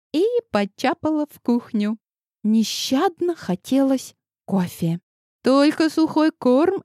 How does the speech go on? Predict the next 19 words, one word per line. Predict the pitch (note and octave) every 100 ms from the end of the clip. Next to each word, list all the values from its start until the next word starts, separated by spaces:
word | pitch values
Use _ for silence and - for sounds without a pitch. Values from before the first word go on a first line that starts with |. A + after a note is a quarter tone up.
| _
и | A#3 D#4 E4+
вода. | B3+ D4 F4+ C#4 G3 G3 G3 G3 G3 G3+ - _ _
И | C4 C4+
не | C4 C4+
тряси | C4 C4+ C#4 C5
хвостом. | - A3+ - - F#3 D#3+ - _ _ _ -
Я | A3+ E4+ G#4+ _ _
тверда, | - G3 A3 A3+ C#4+
как | - E4+
скала". | - E4 E4 E4+ F#3 - _ _ _ -
"Ну | B3+ C4
ладно, | A3 G#3 G3+ F3+ D#3 E3 F3+ G#3+ _ _
кусочек | A#3 A3+ B3 E4 G4
варёной | C4 A3+ A#3+ E4
трески, | - E4 E4+ - A3+ G#3 _ _ _
но | E3+ E3 F3 A3+ G#4+
маленький, | G#4+ C4+ C#4 D#4 D4
ты | C4 A3+
понял? | - F#3 A#3+ G#4+ B3+